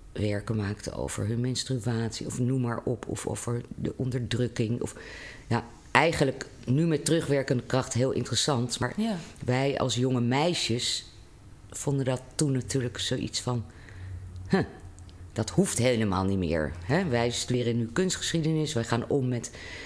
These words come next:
Speaker 1: vrouwen en mannen die gewoon kunst maken. Het probleem bestaat niet."
Speaker 2: Nee.
Speaker 1: En dan keken wij bijvoorbeeld naar het werk van Rosemarie Trokkel of van, eh,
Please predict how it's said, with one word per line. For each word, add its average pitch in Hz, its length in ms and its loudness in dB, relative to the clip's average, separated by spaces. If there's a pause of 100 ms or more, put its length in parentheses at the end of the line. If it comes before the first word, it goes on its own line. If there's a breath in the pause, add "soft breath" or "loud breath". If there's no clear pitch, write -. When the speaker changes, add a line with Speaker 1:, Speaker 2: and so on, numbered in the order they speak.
(200 loud breath)
Speaker 1:
vrouwen 127 720 2
en 131 240 4
mannen 151 340 2
die 131 140 0
gewoon 110 240 -2
kunst 170 300 0
maken. 139 360 0
Het - 140 -6
probleem 127 360 0
bestaat 76 400 -2
niet." 73 220 -4 (180 loud breath)
Speaker 2:
Nee. 226 280 2
Speaker 1:
En 110 120 0
dan 110 140 -2
keken 113 300 0
wij 95 120 0
bijvoorbeeld - 380 -4
naar - 320 -6 (640 loud breath)
het - 120 -14
werk 101 180 -2
van 127 160 -2
Rosemarie 123 460 0
Trokkel 104 540 -2
of - 160 -4
van, 113 360 -2
eh, 110 520 -2